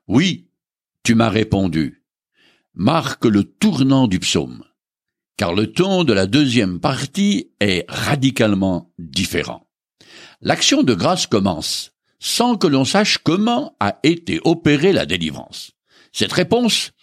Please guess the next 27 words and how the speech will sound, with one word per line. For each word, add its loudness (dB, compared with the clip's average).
est 4
la 2
résurrection 0
qui 0
libéra 0
Jésus 2
de 2
la -4
mort. -14
Je -2
continue. « -6
Je 0
proclamerai 0
à 0
mes 4
frères, 0
quel -4
Dieu -2
tu -6
es. -8
Je 0
te 0
louerai 2
dans 2
la 2
grande 2
assemblée. » 0